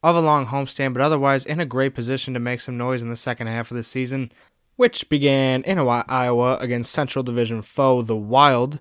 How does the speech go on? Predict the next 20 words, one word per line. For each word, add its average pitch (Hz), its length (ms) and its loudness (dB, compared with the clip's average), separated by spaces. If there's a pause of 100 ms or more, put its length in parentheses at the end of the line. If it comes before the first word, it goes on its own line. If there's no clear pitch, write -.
(440)
Uh, 135 220 6
they 143 100 4
were 160 100 6
unfortunately 175 640 2 (320)
not 160 340 2
able 156 200 4
to 151 80 2
win 147 200 2
their 143 140 2
only 139 200 2
game 131 200 2
of 131 60 2
the 127 60 2
weekend. 127 720 -2
Uh, 117 440 -2 (400)
they 135 100 -4
fell 151 220 4
four 147 240 4
to 127 80 4
one. 120 340 0